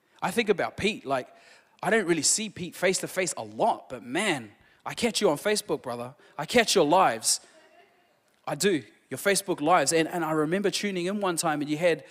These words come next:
uh, one of your boys, one of your brickies, he was doing a freestyle rap to the camera. Awesome.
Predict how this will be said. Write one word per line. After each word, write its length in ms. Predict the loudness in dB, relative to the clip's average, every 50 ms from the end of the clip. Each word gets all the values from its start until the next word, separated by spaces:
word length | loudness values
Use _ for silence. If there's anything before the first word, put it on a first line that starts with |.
| -20 -20 -20 -20 _ _ -10
uh, 200 | -6 -6 -6 -4
one 160 | -2 -2 0
of 80 | 0 0
your 140 | 0 -2
boys, 340 | -2 2 4 4 4 4 2
one 100 | 0 -2
of 60 | -2
your 100 | -2 -2
brickies, 600 | -2 -2 -4 -4 -4 -8 -10 -6 -6 -6 -6 -8 _
he 120 | -12 -12 -10
was 180 | -8 -10 -8
doing 260 | -6 -4 -4 -2 -4
a 60 | -4 -6
freestyle 480 | -6 -4 -2 0 0 0 0 -2 -2
rap 220 | -4 -6 -8 -8 -12
to 80 | -14 -14
the 80 | -12
camera. 360 | -8 -6 -6 -4 -4 -6 -10 -12 -18 _ _ _ _ -20 -10 -6
Awesome. 440 | 0 2 4 4 2 2 -4 -8